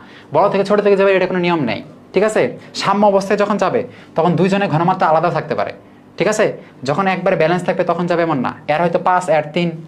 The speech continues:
তিন থেকে পাঁচের দিকে যেতে পারে, এটা অন্য বিষয়ের উপর নির্ভর করে। তাহলে যেহেতু এর জিরো পয়েন্ট ফাইভ আর জিরো পয়েন্ট ওয়ান, তাহলে আমি ঠিকঠাক বুঝতেছি না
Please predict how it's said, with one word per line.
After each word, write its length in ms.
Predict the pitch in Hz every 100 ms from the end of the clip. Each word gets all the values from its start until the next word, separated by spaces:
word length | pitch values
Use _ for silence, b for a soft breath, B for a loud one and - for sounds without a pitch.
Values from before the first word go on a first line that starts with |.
| -
তিন 120 | 208 196
থেকে 160 | 175 180
পাঁচের 180 | 180 180
দিকে 140 | 147 117
যেতে 120 | 110 98
পারে, 100 | - B B B
এটা 100 | 143 165
অন্য 80 | 185 175
বিষয়ের 180 | 156 127
উপর 80 | 117
নির্ভর 200 | 104 107 107
করে। 120 | - B B B B
তাহলে 140 | - 147
যেহেতু 160 | 165 190
এর 60 | 170
জিরো 100 | 185 196
পয়েন্ট 140 | 196
ফাইভ 100 | 208 202
আর 60 | 165
জিরো 100 | 175
পয়েন্ট 140 | 185 165
ওয়ান, 180 | 160 156 143 B B
তাহলে 160 | - 147 160
আমি 120 | 185 185 185
ঠিকঠাক 320 | 180 156 185 147
বুঝতেছি 320 | 185 190 185
না 40 | 147